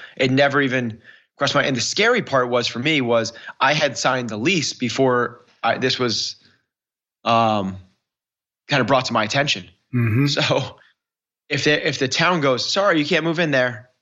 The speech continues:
Speaker 1: like, I'm on the hook for a, a four-year lease, and I just did first, last, and security. It was the
Speaker 2: Jeez.
Speaker 1: most money I had ever paid for anything in my life.
Speaker 2: Yeah.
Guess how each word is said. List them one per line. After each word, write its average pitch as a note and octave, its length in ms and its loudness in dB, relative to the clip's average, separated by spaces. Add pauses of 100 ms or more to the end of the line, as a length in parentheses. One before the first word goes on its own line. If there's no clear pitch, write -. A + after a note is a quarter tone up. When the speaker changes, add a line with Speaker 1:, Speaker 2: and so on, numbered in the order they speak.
(340)
Speaker 1:
like, - 140 -20
I'm F3+ 160 2
on C#3 140 2
the G2+ 100 -6
hook - 400 -2
for A#2 380 0
a, F#2+ 140 -4 (120)
a A2+ 60 -4
four-year C3 640 2
lease, D#3 340 -2
and A#2 80 -2
I A#2+ 80 2
just C3+ 280 -2
did A#2+ 280 0 (220)
first, D3+ 320 0
last, C#3 260 2
and G#2 80 -10
security. C3 520 -2 (360)
It - 80 0
was C#3 120 4
the D3+ 80 0
Speaker 2:
Jeez. C#3 80 0
Speaker 1:
most D#3 280 0
money C#3+ 280 0
I B2 100 2
had A#2+ 180 -6
ever C#3+ 220 2
paid C3+ 320 0
for - 300 -2
anything C#3+ 360 0
in A#2+ 60 -2
my A2+ 180 0
life. C#3 540 0 (320)
Speaker 2:
Yeah. C3+ 320 -4